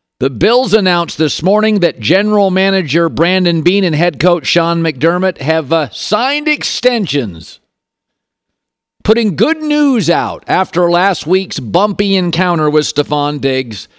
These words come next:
in a turbulent six months. This is, of course, a bat signal to Stefon Diggs. Sean runs the show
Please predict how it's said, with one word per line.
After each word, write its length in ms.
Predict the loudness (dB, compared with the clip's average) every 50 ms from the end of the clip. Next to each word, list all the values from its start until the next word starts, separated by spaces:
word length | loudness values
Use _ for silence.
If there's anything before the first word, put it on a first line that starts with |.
| _ _ _ _ _ _
in 100 | -4 -4
a 60 | -2
turbulent 520 | 0 0 2 2 2 2 0 0 -2 -4 -4
six 260 | -4 -4 -4 -4 -6
months. 420 | -8 -8 -8 -10 -16 -20 -20 -20 _ _ _ _ _ _ _ _ _ _ _ _ _ _
This 320 | -4 -2 -2 0 0 0
is, 100 | -2 -2
of 140 | -2 -4 -2
course, 340 | 0 2 2 2 2 0 0
a 80 | -2
bat 500 | -4 -4 -2 0 0 2 2 0 -2 -4
signal 580 | -8 -6 -4 -4 -4 -2 -4 -4 -2 -4 -4 -6
to 180 | -6 -4 -4 -4
Stefon 540 | -4 -4 -6 -6 -4 -4 -2 -2 -2 -2 -2
Diggs. 480 | -2 -2 -2 -4 -6 -10 -12 -14 -14 -16 _ _ _ _ _ _ _ _ _ _ _
Sean 380 | _ -6 -2 0 0 0 0 0
runs 260 | 0 0 0 0 0 -2
the 60 | -2
show 440 | 0 0 0 0 0 -2 -6 -10